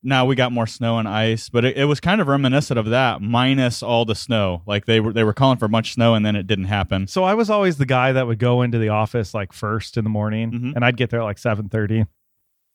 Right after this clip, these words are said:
Speaker 2: I'd get there, and it'd be, like, freezing out. I'd park my car,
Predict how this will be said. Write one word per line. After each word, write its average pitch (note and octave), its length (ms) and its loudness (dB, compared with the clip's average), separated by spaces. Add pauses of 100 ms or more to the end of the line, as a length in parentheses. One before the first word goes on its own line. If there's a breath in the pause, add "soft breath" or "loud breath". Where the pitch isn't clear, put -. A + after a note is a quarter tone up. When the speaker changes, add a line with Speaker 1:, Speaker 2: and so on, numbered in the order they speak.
(200)
Speaker 2:
I'd B2 100 -4
get F#3+ 200 0
there, A2 360 0 (680 soft breath)
and C3 140 2
it'd C3 140 2
be, C3+ 140 4
like, A#2 420 0 (500)
freezing C3+ 500 0
out. G#2 400 -4
I'd A#2 140 -4
park E3 240 0
my D#3+ 120 2
car, B2 580 2